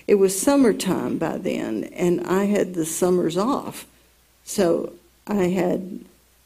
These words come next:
I was having panic attacks. I had been drinking all day,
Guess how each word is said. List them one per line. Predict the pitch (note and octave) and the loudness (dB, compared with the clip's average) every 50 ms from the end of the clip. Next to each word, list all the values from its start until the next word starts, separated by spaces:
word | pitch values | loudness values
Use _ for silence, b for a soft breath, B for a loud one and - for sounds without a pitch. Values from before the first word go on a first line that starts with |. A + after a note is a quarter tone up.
| _ - | _ -8
I | |
was | D3+ D3+ - | -8 -6 0
having | G3+ G3+ E3 E3+ E3+ D#3+ D#3+ | 2 2 4 4 2 0 -2
panic | E3+ F#3+ G#3 F#3 F#3 F#3+ F3 F3 | -2 0 2 2 4 4 2 0
attacks. | - - - - G#3+ - - E3 - - - - - - - - | -2 -10 -4 -2 -2 0 0 -4 -4 -6 -12 -12 -12 -14 -14 -10
I | - - | -6 -4
had | F#3+ E3+ - G3 | -4 -4 -4 -2
been | - D#3 D#3 D3 - F#3+ | 0 0 2 0 0 0
drinking | F#3+ E3 E3+ F#3+ G#3 G#3+ G#3+ G3+ G3+ G3+ | 0 2 4 4 2 2 2 0 0 2
all | F#3+ F#3 F#3 F3+ F3 | 0 0 0 0 0
day, | F3 F3+ F3 F3 F3+ F3 E3+ F3 F3 | 2 2 2 4 4 2 0 0 -2